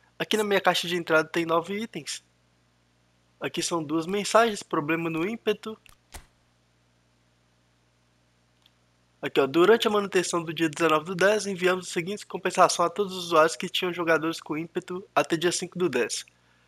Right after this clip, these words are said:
Compensação por cada jogador afetado no cu-, no clube.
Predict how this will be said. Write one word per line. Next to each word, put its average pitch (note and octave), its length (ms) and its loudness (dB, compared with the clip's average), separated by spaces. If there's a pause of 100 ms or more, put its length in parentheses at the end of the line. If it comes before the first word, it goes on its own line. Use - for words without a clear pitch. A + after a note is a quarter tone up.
(340)
Compensação G3 580 2
por - 140 -14
cada G#3 260 2
jogador F3+ 320 4
afetado F3 420 0
no E3+ 100 -4
cu-, B2+ 320 -12 (140)
no D#3+ 160 -6
clube. B2 380 -8